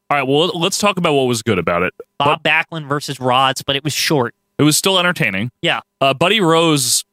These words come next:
Speaker 1: promo was fun.
Speaker 2: Uh-huh. I enjoyed the, uh, Orton versus Orton encounter.
Speaker 1: It was okay.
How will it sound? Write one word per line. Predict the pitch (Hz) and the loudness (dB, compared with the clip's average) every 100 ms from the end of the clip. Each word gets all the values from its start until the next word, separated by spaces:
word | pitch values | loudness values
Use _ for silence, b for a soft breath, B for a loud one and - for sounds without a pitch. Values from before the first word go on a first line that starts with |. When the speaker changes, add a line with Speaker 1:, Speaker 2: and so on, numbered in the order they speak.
| _ - | _ -10
Speaker 1:
promo | - 175 170 123 110 | 0 2 2 2 4
was | 107 - | 2 0
fun. | - 104 92 107 _ _ _ - | -2 -2 -2 -8 _ _ _ -8
Speaker 2:
Uh-huh. | 131 127 143 - 185 B | -4 -2 -2 -4 -8 B
I | 381 453 453 | 0 0 -2
enjoyed | 339 349 359 | -4 -2 -2
the, | 233 185 | 0 2
uh, | 151 - | 0 0
Orton | 156 196 180 | -2 -2 -2
versus | 165 165 156 - | -2 -2 -2 -2
Orton | 147 151 156 151 156 | -2 0 0 -2 -2
encounter. | 160 - 175 185 196 _ - | -4 -2 -2 -2 -6 _ -4
Speaker 1:
It | 196 | 0
was | 147 | 0
okay. | 87 151 | -2 -4